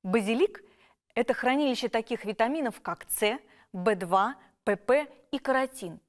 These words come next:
Также в нем есть рутин, предохраняющий сосуды от повышенной проницаемости. Поэтому он полезен при кровоточивости десен.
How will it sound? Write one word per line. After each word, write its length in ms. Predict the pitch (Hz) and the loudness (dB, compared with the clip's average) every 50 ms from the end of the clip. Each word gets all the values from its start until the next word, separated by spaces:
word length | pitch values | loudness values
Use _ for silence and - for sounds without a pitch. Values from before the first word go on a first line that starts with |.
| _ _ _ _ _ _ - - - - - _ _ _ | _ _ _ _ _ _ -20 -20 -20 -20 -20 _ _ _
Также 300 | - 427 427 381 302 247 | 2 2 4 2 2 2
в 20 | |
нем 160 | 247 277 320 | 2 2 0
есть 220 | 320 330 339 - 349 | 0 -2 -4 -2 -4
рутин, 500 | 339 339 - - - 240 208 190 175 - - - - _ _ _ | -4 -4 -4 -4 -4 -4 -4 -4 -6 -10 -16 -20 -20 _ _ _
предохраняющий 840 | - 226 226 208 247 - - 247 247 247 240 226 208 196 - 185 | -4 -4 0 0 0 2 2 2 2 2 2 2 0 0 -2 -2
сосуды 520 | - 226 214 214 - - 359 294 240 185 - - - - | 0 0 0 0 0 -2 0 0 0 0 -2 -6 -16 -8
от 180 | _ 214 - - | _ -6 -2 0
повышенной 460 | - 233 240 262 247 - 247 233 240 | 2 2 2 0 -2 -4 -4 -4 -2
проницаемости. 960 | 226 247 254 262 277 262 - - 247 208 185 165 165 170 - - - 170 185 - _ _ _ _ _ _ _ - - - - - _ _ | 0 0 0 2 0 -2 0 0 0 0 0 -2 -6 -10 -12 -14 -16 -18 -20 -20 _ _ _ _ _ _ _ -20 -20 -20 -20 -20 _ _
Поэтому 380 | - 220 233 226 - 233 233 | 2 2 2 2 2 0 0
он 100 | 233 226 | 0 0
полезен 520 | - - 214 226 233 277 311 269 240 233 202 | 2 2 2 4 2 2 0 0 -2 -4 -4
при 320 | - 202 226 247 262 262 | -4 -4 -4 -4 -4 -4
кровоточивости 840 | - - - 220 196 202 - 208 196 - - 196 180 190 - - 233 | -8 -6 -6 -4 -4 -2 -2 -4 -4 -4 -4 -4 -4 -6 -6 -10 -10
десен. 420 | 208 202 220 196 202 - - - | -4 -2 -2 -2 -2 -4 -10 -18